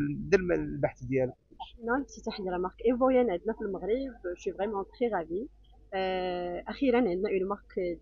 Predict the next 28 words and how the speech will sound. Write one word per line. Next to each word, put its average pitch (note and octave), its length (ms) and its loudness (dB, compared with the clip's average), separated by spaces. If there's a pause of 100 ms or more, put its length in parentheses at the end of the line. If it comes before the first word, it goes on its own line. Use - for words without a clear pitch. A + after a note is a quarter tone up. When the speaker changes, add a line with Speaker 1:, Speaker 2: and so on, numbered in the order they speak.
Speaker 2:
ديال E3 220 -4
الكوريان G#3+ 500 2
سكين، A#3+ 480 0 (340)
دي F#3+ 60 2
كونديسيون F#3+ 840 -2
لي، E3+ 420 -2
لي D#3+ 300 -4
ما F3 140 0
كنلقاوهمش G#3+ 600 0
في - 100 -8
أي G3 160 0
بيبي - 240 -8 (120)
كريم A3+ 300 0
ولا F3+ 140 -4
سيسي - 260 -18 (120)
كريم. G#3+ 240 -4 (300)
بيان A3 120 8
سور B3 160 2
مكونات G3+ 580 0
اللي E3 120 -2
هي D#3 40 -6
طبيعية، A#3 840 2 (100)
جونغ F#3+ 220 0
سانتيلا G3+ 440 -2
أزياتيكا G3+ 520 -2
ولا G3 140 -2
سيدي F3 260 -8
هيالورونيك. D#3+ 380 -4